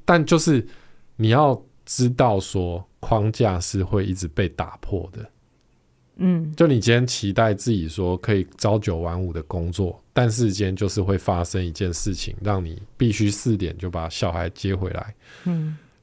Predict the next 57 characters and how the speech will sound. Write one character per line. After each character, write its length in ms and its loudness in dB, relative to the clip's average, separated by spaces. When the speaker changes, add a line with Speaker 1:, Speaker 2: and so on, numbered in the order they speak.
Speaker 1:
因 160 4
为 200 4
那 120 4
个 80 4
东 160 4
西 220 2
不 180 -4
在 220 4
你 80 0
的 100 -4
预 180 2
期 220 -4
之 180 -8
中， 300 -6
你 140 2
不 100 4
知 160 4
道 180 6
他 340 2
四 400 0
岁 320 2
上 320 2
幼 200 4
儿 60 2
园 180 -2
会 140 -2
是 80 -2
这 180 -4
个 80 -2
状 280 -6
况 240 -8
嘛。 160 -10
Speaker 2:
嗯。 480 -4
Speaker 1:
然 140 0
后 340 2
可 120 2
能 160 4
接 160 4
下 240 4
来 120 4
等 280 -2
他 320 2
上 260 2
小 260 -2
学 260 -10
了， 280 -8
也 160 4
许 180 2
我 140 0
们 240 -6
又 240 4
会 240 0
有 300 -6
遇-， 200 0
遭 240 0
遇 140 2
到 340 -2